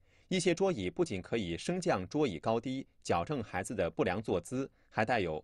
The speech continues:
文具收纳、涂鸦画板的功能。记者查询数据发现，在天猫平台上，近几年儿童学习桌椅的销售量不断提升，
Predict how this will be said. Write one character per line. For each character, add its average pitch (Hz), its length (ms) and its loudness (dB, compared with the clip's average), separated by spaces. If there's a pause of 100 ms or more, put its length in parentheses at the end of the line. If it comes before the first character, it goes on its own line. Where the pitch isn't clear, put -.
文 101 180 2
具 120 160 0
收 156 220 -2
纳、 117 280 0 (160)
涂 - 160 -2
鸦 131 160 2
画 156 280 2
板 78 180 -4
的 101 80 -2
功 104 180 -2
能。 73 160 -6 (800)
记 156 140 6
者 92 220 6
查 117 200 2
询 110 160 -2
数 120 160 -2
据 110 140 0
发 87 160 -4
现， 85 260 -6 (280)
在 127 200 6
天 165 220 -2
猫 175 140 6
平 117 160 -6
台 85 160 -6
上， 98 200 -2 (120)
近 165 120 0
几 104 140 0
年 82 260 -2 (260)
儿 175 120 8
童 131 240 -2
学 131 180 -2
习 120 200 0
桌 160 180 0
椅 101 80 -4
的 82 140 -4
销 - 180 0
售 104 160 -2
量 104 220 2
不 104 100 -4
断 127 180 2
提 - 220 -10
升， 110 180 0